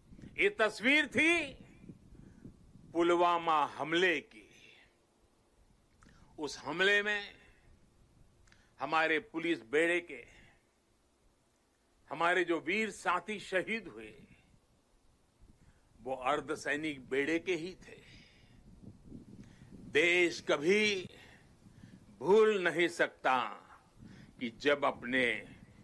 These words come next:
वीर बेटों के जाने से पूरा देश दुखी था, तब कुछ लोग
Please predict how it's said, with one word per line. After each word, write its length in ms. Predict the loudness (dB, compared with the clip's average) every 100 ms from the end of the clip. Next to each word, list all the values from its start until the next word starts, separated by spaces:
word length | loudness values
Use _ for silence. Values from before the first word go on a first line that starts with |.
| -20 -14
वीर 400 | -6 -4 -2 -4
बेटों 500 | -2 0 2 2 -2
के 200 | -2 -4
जाने 420 | -2 -2 0 -2
से 400 | -2 -4 -6 -8 -12 -20 -20 -20 -20 -20 -18 -18 -18 -8
पूरा 380 | -2 2 2 2
देश 720 | 0 0 4 4 4 0 -8 -4
दुखी 380 | -2 0 -2 -2
था, 360 | 2 2 2 0 -10 -18 -20 -20 -20 -20 -20 -20 -20 -20 -20 -20 -20 -20 -20 -6 -2
तब 260 | -2 -2 -6
कुछ 260 | -6 -4
लोग 800 | 0 4 6 8 8 6 2 -10